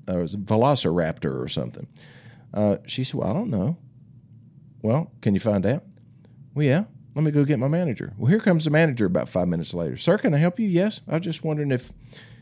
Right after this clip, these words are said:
if, uh, you'll take any less for this grill." And he s-, he kinda looked at me, you know, odd, and he said, "Well, let me go check." And he went and looked his cost up or something, came back and said, "Yeah, I'll knock fifty dollars off of that."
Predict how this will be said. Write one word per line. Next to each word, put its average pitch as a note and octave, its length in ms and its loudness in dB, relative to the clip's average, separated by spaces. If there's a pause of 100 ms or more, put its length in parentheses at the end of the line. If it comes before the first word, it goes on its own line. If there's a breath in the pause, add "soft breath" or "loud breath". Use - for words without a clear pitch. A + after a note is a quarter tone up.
(140 loud breath)
if, A#2 360 -4
uh, A2 60 4
you'll A#2 280 0
take B2+ 220 0
any A#2+ 100 0
less B2 200 0
for - 120 -8
this G2 200 -2
grill." G#2+ 360 -2 (1200)
And C3 140 2
he C#3 60 6
s-, - 280 -4
he C3+ 160 4
kinda D#3+ 220 0
looked A2 260 2
at F#2+ 80 4
me, G#2 260 2 (400)
you A2+ 120 2
know, F#2+ 220 0
odd, G2+ 320 2
and G#2+ 220 0 (160)
he A2+ 120 0
said, C3 180 -4
"Well, D3+ 80 0
let F#3+ 80 2
me F3 80 -2
go D#3+ 120 2
check." C3 360 2
And A2 80 2
he B2 100 4
went B2+ 240 2
and F#2 100 -4
looked D3 220 2
his E3 140 -2
cost F#3 360 4
up C#3 160 0
or A3 60 -2
something, F#3 340 0
came D3+ 200 2
back D3+ 120 4
and C#3+ 80 -2
said, C3+ 120 0
"Yeah, C3+ 160 6
I'll C3+ 60 4
knock B2 220 2
fifty A2 360 -2
dollars E2 340 0
off B1+ 220 -8
of - 60 -10
that." - 200 -10